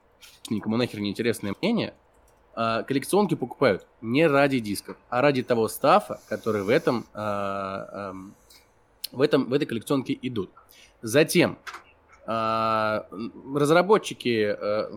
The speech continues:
не-, нельзя назвать их разработчиками, но пусть будет, да. Разработчики ремастера.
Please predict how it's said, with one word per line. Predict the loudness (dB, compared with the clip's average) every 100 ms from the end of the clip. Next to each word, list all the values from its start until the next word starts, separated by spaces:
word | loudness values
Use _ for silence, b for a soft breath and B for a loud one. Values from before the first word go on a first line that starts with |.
| -14 -18 -20 _ _ _ -8
не-, | -4
нельзя | 0 4 4 6 4
назвать | 4 4 4 2
их | 0
разработчиками, | 2 2 4 2 2 -2 0
но | 0
пусть | 2 2 2
будет, | 0 -10 -4
да. | -4 -4 B B B
Разработчики | 4 6 6 6 4 2 2
ремастера. | 4 6 4 2 -6 -8